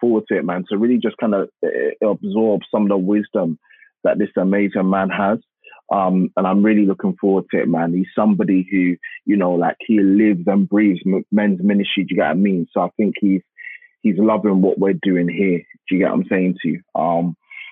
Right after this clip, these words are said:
but yeah, man, it's, it's, it's gonna be awesome, man.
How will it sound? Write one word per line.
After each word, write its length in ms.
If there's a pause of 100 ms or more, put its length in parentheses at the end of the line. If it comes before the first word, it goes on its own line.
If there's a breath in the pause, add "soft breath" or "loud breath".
(400 loud breath)
but 160
yeah, 240
man, 260
it's, 140
it's, 220
it's 200
gonna 200
be 200
awesome, 420
man. 220